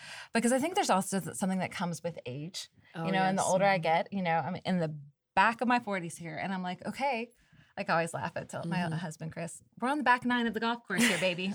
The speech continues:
Speaker 1: We don't have, you know, like, sooner or later." But so I want to be about things that really ma-, matter and what
Speaker 2: Yes.
Speaker 1: the Lord has for me.
Speaker 2: Yeah.
Speaker 1: I don't wanna be productive or successful according to the world. I wanna be fruitful according to the
Speaker 2: Mm-hmm.
Speaker 1: kingdom.
Speaker 2: Yes.
Speaker 1: So what exactly is the Holy Spirit asking
Speaker 2: Mm-hmm.
Speaker 1: me to do?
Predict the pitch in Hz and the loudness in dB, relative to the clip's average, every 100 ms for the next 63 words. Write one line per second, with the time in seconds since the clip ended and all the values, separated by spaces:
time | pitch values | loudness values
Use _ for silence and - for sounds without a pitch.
0 | 202 277 302 277 226 196 233 226 226 226 | -4 2 4 4 4 4 4 4 2 0
1 | 220 - 202 - - - 285 269 262 285 | -2 -10 -10 -12 -14 -2 0 4 4 4
2 | 220 277 - 254 247 - - 220 240 240 | 2 0 4 2 2 -4 -2 0 4 2
3 | 262 - 262 254 190 175 190 - - 202 | 2 -2 -2 0 0 0 0 -2 -6 -4
4 | 196 - - 185 175 180 185 - - 208 | -2 -6 -6 -6 -6 -4 -6 -6 -2 2
5 | 226 233 - 202 226 247 240 185 226 247 | 4 4 4 4 4 2 -2 -2 -4 -6
6 | 156 151 - 170 110 165 202 202 202 202 | -8 -10 -10 -10 -8 -8 -2 0 0 2
7 | 214 214 240 226 220 185 180 - 185 143 | 2 4 2 4 2 2 -2 -4 -4 2
8 | 185 - 170 175 - 190 196 220 - 196 | 0 2 2 2 2 0 2 -4 -2 -2
9 | - 180 196 180 175 - 170 190 196 185 | -2 -2 -2 -2 -4 -6 -4 0 0 0
10 | - 240 208 190 - - 254 - - 170 | 2 2 2 0 -4 -2 -2 -2 -4 -2
11 | 170 175 202 190 185 208 - 196 277 202 | -2 -4 -6 -4 -4 -6 -4 0 2 0
12 | - - - 190 180 170 - 220 175 202 | -2 -8 -8 -4 -4 -6 -2 0 4 2
13 | - 220 196 180 180 170 160 165 160 160 | 2 0 0 0 0 -2 -2 -2 -2 -4
14 | 165 160 - 165 180 160 160 - 165 202 | -4 -2 -2 -4 -2 -2 -2 -4 -4 -2
15 | 180 | 0